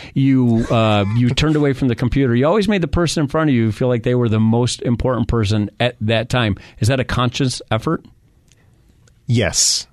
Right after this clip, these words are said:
Speaker 2: I think part of that, um, so is I, I have a master's degree in leadership, and some of that is, like, other people pointing out things. You find other leaders that do really good things and go,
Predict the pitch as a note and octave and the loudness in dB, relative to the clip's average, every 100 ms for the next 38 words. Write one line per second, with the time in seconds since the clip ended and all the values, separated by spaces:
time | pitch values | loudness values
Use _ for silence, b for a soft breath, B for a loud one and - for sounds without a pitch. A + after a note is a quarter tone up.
0 | _ A#2+ D#3 - A#2+ A2+ A#2+ B2 A2+ G#2+ | _ -2 0 0 0 0 0 0 0 2
1 | G2+ G2 F#2+ - - G#2+ G2+ A2 F#2+ - | 2 2 0 -2 0 2 2 2 0 -2
2 | - - - - A#2 F#2 - A2+ G2 G2 | -6 -18 -14 -4 -2 -4 -4 0 2 2
3 | F2+ - G#2+ - F#2+ E2+ F#2+ A2+ D#3 - | 0 0 -2 0 0 2 2 0 -2 -4
4 | B B B A2 A#2+ C3 G#2+ - B2 G2+ | B B B -2 0 0 0 0 0 0
5 | - G#2+ - C3 B2+ C#3 B2+ B2+ A#2 G2 | 0 0 -2 -2 0 0 0 -2 0 -2
6 | - A2+ G#2 F#2 G2+ F#2 - - A#2 F2+ | 0 0 2 2 2 0 -2 -6 -2 0
7 | E2 B B B2 C#3 C3+ B2+ A2+ A#2+ G#2+ | -2 B B -2 0 0 0 0 2 2
8 | A2+ B2+ - F#2+ G2 A2 F#2+ G2 G#2 G#2 | 0 -2 -2 -4 0 2 2 2 2 2
9 | G#2+ F#2 G2+ A2 G#2 G2 F#2+ | 0 0 0 0 0 0 -2